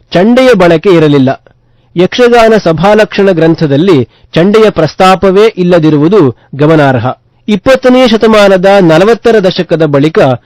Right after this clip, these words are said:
ಒಂದೊಂದು ತಿಟ್ಟಿನಲ್ಲಿ ಒಂದೊಂದು ವಿಧದ ಚಂಡೆಯ ಬಳಕೆ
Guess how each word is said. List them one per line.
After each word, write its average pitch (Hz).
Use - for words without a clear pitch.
ಒಂದೊಂದು 240
ತಿಟ್ಟಿನಲ್ಲಿ 180
ಒಂದೊಂದು 214
ವಿಧದ 160
ಚಂಡೆಯ 170
ಬಳಕೆ 139